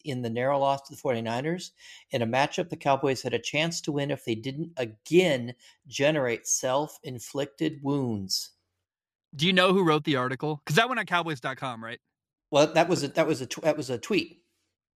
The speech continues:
Speaker 2: So, so someone on the Cowboy-, someone employed by the Dallas Cowboys wrote that.
Speaker 1: Yes, a social, it was a social media, the official Dallas Cowboys Twitter account.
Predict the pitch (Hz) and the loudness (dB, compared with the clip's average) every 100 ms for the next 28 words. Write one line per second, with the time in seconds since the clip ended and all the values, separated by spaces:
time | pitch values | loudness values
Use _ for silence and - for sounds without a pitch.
0 | _ - 160 135 185 170 156 - 196 226 | _ -14 -10 0 4 4 4 2 4 4
1 | 247 208 175 - 190 185 175 160 156 - | 2 -2 -4 -2 0 0 -2 -4 -6 -12
2 | - 254 320 233 160 - 214 233 190 180 | 0 2 2 -6 -8 -4 -2 0 -2 -2
3 | 165 156 143 - 147 131 117 120 123 117 | 2 4 2 0 0 0 -4 -2 -2 -2
4 | 107 92 - 160 143 - 131 - 160 165 | -6 -8 -4 0 0 0 -2 4 4 2
5 | 147 139 120 113 156 156 180 160 160 151 | -4 -4 -6 0 2 4 4 4 4 2
6 | 123 123 - 180 170 202 190 190 - - | 0 -2 0 2 2 0 -2 -4 -10 -12
7 | - 120 151 - 160 156 156 151 - 147 | -2 2 2 2 0 0 -2 -2 -4 -2
8 | 120 - 92 - | -4 -6 -12 -14